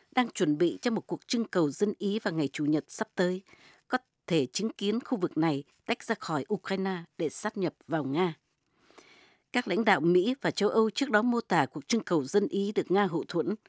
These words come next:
là vi hiến, và Ngoại trưởng Kerry đã khuyến cáo Moscow về những hậu quả nghiêm trọng nếu nước Nga sát nhập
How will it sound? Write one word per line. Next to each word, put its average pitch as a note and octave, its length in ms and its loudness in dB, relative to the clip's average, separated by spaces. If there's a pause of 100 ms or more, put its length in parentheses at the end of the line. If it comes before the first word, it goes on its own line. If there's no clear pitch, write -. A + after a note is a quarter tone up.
(180)
là D3 160 0
vi F3 360 0
hiến, G3 260 0 (560)
và F#3+ 100 0
Ngoại F3+ 180 2
trưởng E3 200 2
Kerry A#3+ 420 -2
đã C3+ 200 -2
khuyến A#3 240 -4
cáo G#3 280 0
Moscow G#3 680 -4 (360)
về F3 100 2
những F#3+ 200 2
hậu - 220 -2
quả E3 160 0
nghiêm G#3 280 0
trọng D#3+ 200 0 (480)
nếu F#3 160 4
nước A3+ 220 -2
Nga G#3 260 0
sát - 260 -6
nhập F3+ 160 0